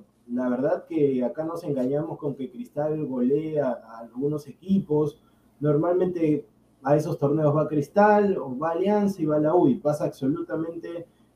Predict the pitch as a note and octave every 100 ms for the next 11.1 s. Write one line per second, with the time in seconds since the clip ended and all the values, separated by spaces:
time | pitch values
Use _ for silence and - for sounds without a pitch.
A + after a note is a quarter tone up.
0 | - B2+ C3 B2 G#2 - _ - B2 C#3
1 | F3 F3+ F3 D3+ B2 C3 D#3+ D3 B2 B2
2 | C#3 E3 E3+ D3 C#3+ E3 E3 E3 D3+ C3+
3 | B2+ B2 E3 - - F#3+ F#3 F#3 F#3+ F#3+
4 | - _ _ - E3 E3 E3 C#3+ C#3+ D#3+
5 | - C3+ D3 D3+ D3 D#3+ D#3+ D#3+ - _
6 | _ _ - B2 C3 C#3+ D#3+ - D#3+ -
7 | F#3 F3+ D3 D#3+ D#3 C#3+ D#3 E3 D#3+ D#3
8 | C#3+ D3 D3+ C3 B2+ - F4+ F4+ F4 E4+
9 | D#4 C4 - D3 - D3+ D#3+ F#3+ F3+ E3+
10 | D#3 - A2+ A#2+ B2 - C#3 F#3 E3+ E3